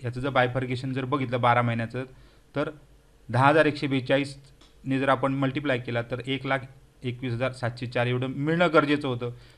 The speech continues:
तेवढेच मिळालेले आहेत. म्हणून हा क्लेम कशामध्ये गेलेला आहे? इयरलीमध्ये गेलेला आहे. जर तुमचं पेमेंट इथे कमी झालं असतं, तर मात्र तुम्ही तो पु-, पुढे मागे जर सहा हजार सहाशे सदुसष्टपेक्षा एखादा महिन्याचं पेमेंट कमी असतं, तुम्ही दांड्या मारल्या असत्या,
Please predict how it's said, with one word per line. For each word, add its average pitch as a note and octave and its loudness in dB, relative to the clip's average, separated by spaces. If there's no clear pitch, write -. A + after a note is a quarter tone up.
तेवढेच F3+ 4
मिळालेले D#3 4
आहेत. C3+ 0
म्हणून C3+ 2
हा D3 2
क्लेम C#3+ -2
कशामध्ये C3+ -2
गेलेला B2 -2
आहे? D3+ -4
इयरलीमध्ये B2 0
गेलेला G#2+ -4
आहे. F2+ -6
जर C3+ -2
तुमचं D3 0
पेमेंट E3 0
इथे F3 0
कमी D#3+ 2
झालं E3+ 4
असतं, B2 -4
तर D3+ 0
मात्र D#3 2
तुम्ही D#3 -6
तो E3 -2
पु-, - -16
पुढे D3+ -2
मागे D3+ 0
जर C3+ -6
सहा C#3+ 6
हजार D3+ 8
सहाशे C3+ 0
सदुसष्टपेक्षा C#3 -4
एखादा C3 -4
महिन्याचं C3 -4
पेमेंट B2+ -6
कमी F3+ 2
असतं, B2 -2
तुम्ही C3 -4
दांड्या C3 0
मारल्या B2+ 0
असत्या, A#2 -6